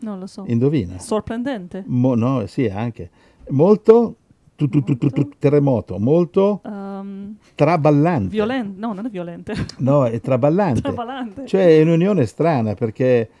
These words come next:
Speaker 2: gli arabi sono sunniti, il, l'Iran sono,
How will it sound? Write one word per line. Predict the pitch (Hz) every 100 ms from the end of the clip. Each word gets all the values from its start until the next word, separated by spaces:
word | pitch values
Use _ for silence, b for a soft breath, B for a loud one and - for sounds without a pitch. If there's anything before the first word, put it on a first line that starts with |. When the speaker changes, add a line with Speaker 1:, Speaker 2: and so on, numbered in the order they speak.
| b
Speaker 2:
gli | - 101
arabi | 113 143 160
sono | 123 123 117
sunniti, | 104 120 113 104 90 87 92 _ b b b
il, | - 110 107 104
l'Iran | 113 139 120 110 101 101
sono, | - 120 113 104 98 101